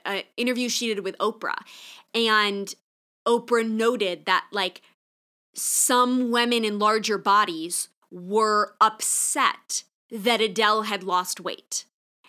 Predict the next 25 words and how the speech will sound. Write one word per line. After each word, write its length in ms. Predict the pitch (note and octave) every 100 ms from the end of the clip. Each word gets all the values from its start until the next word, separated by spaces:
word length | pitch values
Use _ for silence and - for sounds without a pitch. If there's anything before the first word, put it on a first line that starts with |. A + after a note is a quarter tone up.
| -
as 380 | A3+ A3+ G3 G3+
though, 200 | A#3 A#3+
like, 300 | A3+ G3+ G3 -
you 340 | F#3 A#3 C#4+ B3
represented 800 | B3 B3 A3 G3+ A3+ B3+ A#3+
us 280 | F3 C3 - -
and 180 | G#3 G#3+
now 200 | A3+ A#3
you've 440 | G3 G#3+ G3 F#3+
given 460 | F#3+ B3 G3+ G#3+ G#3+ -
in 480 | B3 G#3 E3+ E3+ F#3+ _ -
to 180 | - B3+
the 80 | G#3+
Western 560 | G3+ E4+ - A3+ G#3
beauty 300 | F#3 A3+ A3+
standard 680 | G#3 - E3 D3 F#2 E2 - _ _ _ _
that, 300 | F3 A3+ G3+ -
that 220 | A3+ A3+
w-, 180 | G#3 A3
you 220 | G3+ C4
were 120 | B3
an 120 | A3+ A3
icon 520 | G#3 A#3+ A#3+ A3 G3
for 220 | G3 F#3 -
us 240 | A#3+ G#3